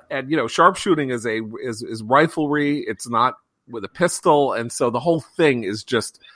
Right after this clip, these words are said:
appalling. And by the way, it's all disingenuous anyway, because the whole point is to say, "No, no, the cops are great, and we'll teach them how to do magical things to make sure that they don't do anything that you don't like in the future."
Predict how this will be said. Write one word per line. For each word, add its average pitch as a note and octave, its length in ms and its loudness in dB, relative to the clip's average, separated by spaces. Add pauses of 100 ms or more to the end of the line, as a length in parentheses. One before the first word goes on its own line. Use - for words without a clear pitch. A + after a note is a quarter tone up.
(460)
appalling. G3+ 600 6
And D3 140 -2
by F#3+ 120 6
the G3 80 8
way, E3 140 6
it's D3 120 -2
all G3+ 160 8
disingenuous B2+ 800 -4
anyway, G#2 400 -4
because G#2 300 -8
the A#2+ 100 -2
whole D3 180 2
point C#3+ 320 0
is A2 140 -4
to A#2+ 120 -8
say, A2 400 2
"No, D#3+ 140 2
no, C#3+ 80 2
the A2+ 100 -4
cops E3 440 0
are C#3 40 0
great, A#2 440 2
and A#2 160 -4
we'll A2+ 100 -2
teach - 380 -8
them C3 260 0 (360)
how - 120 4
to C3 80 4
do B2+ 240 0
magical E3 800 4
things A#2 640 0
to - 100 -2
make B2+ 300 0
sure C3+ 400 4
that A#2+ 180 0
they A#2+ 160 2
don't C#3+ 320 2
do C#3+ 160 4
anything B2+ 460 0
that A2 160 -2
you A#2 120 -2
don't A2 280 -2
like A2 340 0
in A2 100 -6
the G#2 60 -6
future." G2+ 640 0